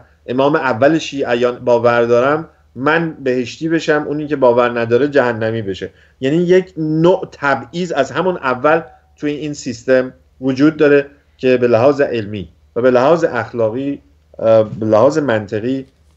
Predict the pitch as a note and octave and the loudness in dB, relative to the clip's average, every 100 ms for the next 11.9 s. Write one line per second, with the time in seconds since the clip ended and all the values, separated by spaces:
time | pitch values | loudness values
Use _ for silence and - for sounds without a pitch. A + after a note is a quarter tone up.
0 | _ F#2 G#2+ G#2 G#2+ - A#2+ A#2 A#2 A2 | _ -2 0 0 -4 -2 -2 2 0 4
1 | G2+ F#2+ E2 D#2+ C#2+ - _ _ _ _ | 4 2 -4 -12 -18 -20 _ _ _ _
2 | _ B2 B2+ C3+ C3 D3 D3+ G#3+ B3+ - | _ 2 4 4 0 -2 0 2 2 -2
3 | _ _ C#3+ C#3+ C#3 D#3 E3+ D#3+ E3+ D3+ | _ _ -20 -20 -16 -4 -2 2 0 2
4 | G#3+ B3+ F#3 C3+ C3 B2 A#2+ G#2 - _ | 2 2 -2 -6 -6 -6 -6 -6 -14 _
5 | _ _ D#3 E3 E3 _ _ _ _ _ | _ _ 2 2 -2 _ _ _ _ _
6 | _ _ _ _ - - - - - - | _ _ _ _ -20 -20 -20 -20 -12 -8
7 | F2 F2+ F2+ F2+ F2 _ - _ C#3 - | -2 2 2 2 -2 _ -20 _ 0 0
8 | _ B2 A#2+ A#2+ B2+ - B2 C3 - A#2+ | _ 0 0 -2 -10 -6 -4 -4 -10 -8
9 | C3+ D3 G3+ G#3 _ _ - B2+ C#3 C3 | -2 0 0 -2 _ _ 0 2 2 2
10 | A#2+ B2 D#3+ F3+ E3 D#3 - _ _ _ | 2 4 4 4 2 -2 -4 _ _ _
11 | _ A#2+ B2+ C3+ C#3+ - D3 C#3+ | _ -2 0 -2 -6 -6 -2 -2